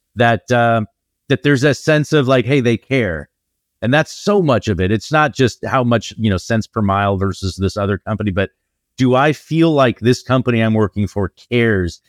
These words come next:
and invests in me? And certainly Certified Red is an example of that investing in your people. Um, a-, any other, uh, K P Is or anything that you look at to, to help determine satisfaction?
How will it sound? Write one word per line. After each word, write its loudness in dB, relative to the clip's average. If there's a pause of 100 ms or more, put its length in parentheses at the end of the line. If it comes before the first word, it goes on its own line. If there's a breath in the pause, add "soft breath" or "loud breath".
and 2
invests -2
in -2
me? -4 (200)
And -2
certainly 2
Certified 0
Red 0
is 0
an 0
example -2 (280)
of -2
that 0 (460)
investing 0
in 0
your 0
people. -4 (440)
Um, -2
a-, -2
any 2
other, 0
uh, -2 (680)
K 0
P 0
Is 0
or 2
anything 0
that 2
you 2
look 2
at -2
to, 0
to -2
help -2
determine 0
satisfaction? -2